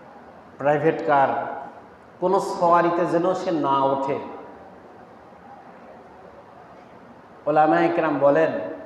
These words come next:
তা আমরা তো অনেকে কিন্তু বলি যে, সাইকেলে যে আমি আসছি, এই আসতে কত কদম হইতো আল্লাহ কি জানে না? আল্লাহ তো জানে।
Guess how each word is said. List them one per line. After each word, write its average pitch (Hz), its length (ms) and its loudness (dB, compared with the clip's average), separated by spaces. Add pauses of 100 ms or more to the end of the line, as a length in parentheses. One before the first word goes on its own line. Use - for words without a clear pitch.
(1600)
তা 196 80 0
আমরা 208 220 2
তো 226 120 0
অনেকে 202 340 2
কিন্তু 185 280 -2
বলি 147 460 0 (1400)
যে, 151 280 -2
সাইকেলে 202 580 0
যে 202 100 2
আমি 196 180 4
আসছি, 160 560 0 (1500)
এই 160 220 -4
আসতে 170 380 0 (100)
কত 175 520 4
কদম 165 320 4
হইতো 165 300 2
আল্লাহ 147 300 2
কি 147 100 -4
জানে 139 260 -2
না? 147 140 -4 (1400)
আল্লাহ 156 280 0
তো 156 100 0
জানে। 139 320 2